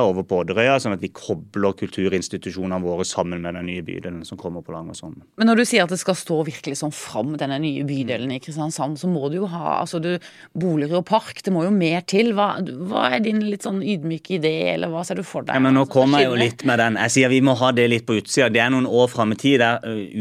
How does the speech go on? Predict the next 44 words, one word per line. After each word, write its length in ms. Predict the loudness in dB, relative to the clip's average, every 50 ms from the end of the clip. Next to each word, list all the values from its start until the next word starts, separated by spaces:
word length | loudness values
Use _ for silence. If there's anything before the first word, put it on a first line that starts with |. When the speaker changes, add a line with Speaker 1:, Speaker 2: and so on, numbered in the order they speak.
| 0 0
Speaker 1:
utfordrer 400 | -2 -2 -4 -2 0 2 4 4
alle 240 | 4 2 2 0 -2
kreative 480 | 0 0 0 0 0 -2 -2 -2 -2 -2
miljøene. 400 | -2 -2 0 0 0 0 -2 0
Men, 160 | 0 -2 -2 -2 -2
men 140 | -2 0 0
det 80 | 2 4
var 140 | 4 4 6
jo 80 | 6 6
ingen, 380 | 4 4 2 2 2 2 2 2
eh, 320 | 2 2 2 2 0 -2 -4 _ -20 -20 _ _ _ _ _ _ _ _ _ _ -18 -16 -16 -16 -14 -10 -2
det 140 | 0 4 4
var 140 | 6 6 4
jo 20 |
ingen, 300 | 4 4 4 4 4 2 4
selv 160 | 2 2 2
om 80 | 2 2
det 80 | 2
var 140 | 2 2 4
mange 160 | 4 4 4 4
ordførere 320 | 4 2 2 2 0 2
som 140 | 2 2 2
har 80 | 2
gjort 100 | 2 2
veldig 220 | 2 2 2 2 2
mye 200 | 2 0 0 0 2
for 100 | 0 0
at 80 | 0 0
kunstsilo 400 | -4 -4 -2 -2 -2 0 0 0 -2
kom 160 | -2 -4 -4
på 80 | -4 -2 0
plass. 240 | 0 0 0 -2 -8 -8 -10 -4
Først 300 | 0 0 0 0 2 2 4
Arvid, 460 | 4 4 4 4 4 2 2 -2 -4
eh, 800 | -2 0 2 4 4 4 4 4 4 4 4 2 2 2 0 -2
så 220 | -4 -2 2 4 4 6 6
Harald, 400 | 4 4 4 4 4 4 4 2
og 160 | 0 0 0
så 140 | 2 2 4
Jan 160 | 4 4 4
Oddvar, 300 | 2 2 2 2 0 0 0
som 80 | -6
tok, 300 | -6 -6 -8 -6 0 2 4
eh, 160 | 4 4